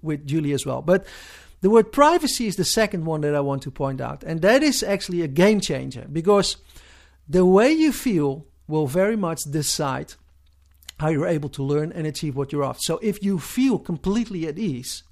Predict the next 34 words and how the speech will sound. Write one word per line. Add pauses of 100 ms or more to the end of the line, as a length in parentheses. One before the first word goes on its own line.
(380)
you
know,
chances
are
that
you
will
take
in
a
lot
of
information
that
can
actually
help
you.
And (640)
we've
heard
feedback
over
time,
because
I'm
the
lead
trainer
in
those
programs,
uh,
myself,